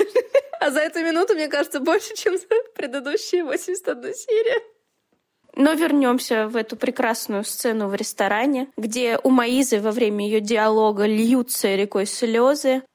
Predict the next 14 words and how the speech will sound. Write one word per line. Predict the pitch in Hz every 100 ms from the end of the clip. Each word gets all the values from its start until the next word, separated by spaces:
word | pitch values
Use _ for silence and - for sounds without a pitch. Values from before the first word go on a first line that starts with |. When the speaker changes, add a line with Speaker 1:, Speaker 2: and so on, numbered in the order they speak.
| _ _ _ _
Speaker 1:
И | 254 254
вот, | 262 254 - - _ _
как | - 226 262
и |
сказала | 247 233 220 202 202
Настя | 208 208 - 208
ранее, | 208 185 180
выпалив | 190 240 - 190 175
всю | - 240
свою | - 190 180 196
историю | - 233 196 170 180
за | 208
одну | 185 208
минуточку, | 185 202 302 349 294 - -